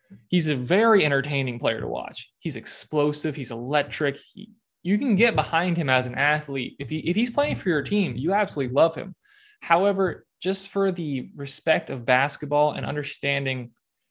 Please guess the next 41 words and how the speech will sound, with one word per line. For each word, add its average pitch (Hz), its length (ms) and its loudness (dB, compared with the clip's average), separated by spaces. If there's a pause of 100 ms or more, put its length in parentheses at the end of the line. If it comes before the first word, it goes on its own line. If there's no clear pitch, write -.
(280)
the 135 60 -4
game, 131 540 2 (100)
you 190 180 0
know 208 260 2
his 180 220 2
game 165 340 0
is 139 80 -4
very 151 240 2
limited 135 520 -2
and 127 420 -4 (400)
isn't 156 400 -2
gonna 135 400 -2 (100)
produce 143 420 -2
well 131 200 4
in 127 80 -4
the 131 60 -8
playoffs, - 640 0 (380)
where 117 460 2 (240)
you're 135 80 -2
not 147 120 2
gonna 175 120 -2
get 180 80 2
as 180 100 2
much 185 180 0
foul 175 260 6
calls. 175 580 4 (1160)
Game 143 240 2
margins 156 480 2
are 123 100 2
a 123 60 0
lot 151 300 2 (160)
slimmer 170 420 0
because 147 280 -2
you're 151 100 -6
playing 165 260 -4
against 143 260 -8
good 151 180 -2
competition 151 640 -8
every 147 220 -2
single 143 260 -4
night. 160 320 0